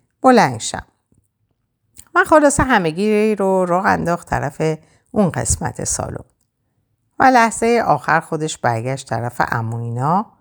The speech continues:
و آقای فتحی و گفت: «این درختا رو دست شما سپرده. خودتون یه کاریش بکنیم.»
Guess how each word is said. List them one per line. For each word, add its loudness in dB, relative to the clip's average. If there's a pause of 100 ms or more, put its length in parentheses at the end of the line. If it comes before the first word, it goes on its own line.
(400)
و 0
آقای 4
فتحی -6
و -8
گفت: -8 (760)
«این 2
درختا 4
رو -4
دست -2
شما -8
سپرده. -8 (560)
خودتون 4
یه -4
کاریش -8
بکنیم.» -18